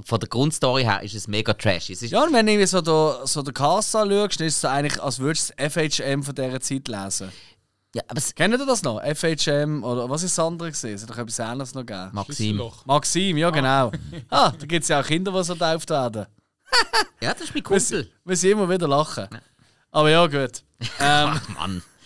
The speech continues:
Speaker 2: ja, sorry, ist schon lustig, musst du
Speaker 1: Ist trotzdem,
Speaker 2: zugeben.
Speaker 1: ist trotzdem mein Kumpel.
Speaker 2: Natürlich, ey, das
Speaker 1: Weißt du,
Speaker 2: finde ich auch cool.
Speaker 1: Also, hä?
Speaker 2: Coole Kumpel.
Speaker 1: Ja, weißt du.
Speaker 2: Ja.
Speaker 1: Voll.
Speaker 2: Ist auch wichtig, dass er irgendwann einen Kumpel hat, weil wenn seine Kollegen in der Schule das herausfinden, dass er so heisst,
Speaker 1: Hm.
Speaker 2: dann braucht er
Speaker 1: Ah,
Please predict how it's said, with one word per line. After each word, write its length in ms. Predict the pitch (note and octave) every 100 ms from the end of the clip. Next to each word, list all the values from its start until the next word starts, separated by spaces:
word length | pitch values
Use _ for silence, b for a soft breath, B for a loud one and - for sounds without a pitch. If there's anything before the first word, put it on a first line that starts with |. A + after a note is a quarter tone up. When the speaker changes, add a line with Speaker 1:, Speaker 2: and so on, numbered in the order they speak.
| B -
Speaker 2:
ja, 160 | D#3
sorry, 260 | D#3+ C#3+ D#3+
ist 40 |
schon 160 | B2 F3+
lustig, 360 | D3 A2+ - G#2+
musst 120 | G2+
du 20 |
Speaker 1:
Ist 40 | -
trotzdem, 180 | D3+ E3
Speaker 2:
zugeben. 120 | A2
Speaker 1:
ist 80 | G2
trotzdem 300 | - - D#3
mein 100 | C4
Kumpel. 480 | - E4 - E2 C2+
Speaker 2:
Natürlich, 360 | - C#3+ G#3+
ey, 160 | C#3 B2
das 100 | G#2
Speaker 1:
Weißt 100 | -
du, 40 | D3
Speaker 2:
finde 160 | A#2+
ich 60 | A#2+
auch 180 | A2 -
cool. 180 | F4+ E4
Speaker 1:
Also, 240 | G#2 F2+
hä? 140 | E2+ G#2+
Speaker 2:
Coole 160 | B3+
Kumpel. 340 | A3 A3 D#3+ F3
Speaker 1:
Ja, 120 | A3+
weißt 220 | - -
du. 120 | B3+ G#3 _ _ _ _
Speaker 2:
Ja. 80 | - - _
Speaker 1:
Voll. 180 | F2+ -
Speaker 2:
Ist 200 | D3 D3+
auch 120 | F3+
wichtig, 260 | F3+ - G3
dass 180 | F#3 E3+
er 80 | F3
irgendwann 200 | E3+ F3
einen 80 |
Kumpel 400 | E3 F3 F3 F3+
hat, 120 | C3 B2+
weil 140 | B2
wenn 140 | B2+ C3+
seine 420 | D3 C#3+ C#3 C#3 -
Kollegen 400 | C#3 C3+ D#3+ D3+
in 60 | C3
der 60 |
Schule 280 | B2 F3+ G3
das 160 | G3 F3
herausfinden, 580 | F#3+ F#3+ F#3+ C#3 B2+
dass 180 | C3 B2+
er 60 | C#3+
so 120 | D3
heisst, 400 | G#2 B2 E3 - B B
Speaker 1:
Hm. 260 | C3+ C3+ A2 G2
Speaker 2:
dann 160 | E3+ F3
braucht 260 | E3+ G3+ F2
er 60 |
Speaker 1:
Ah, 40 | F2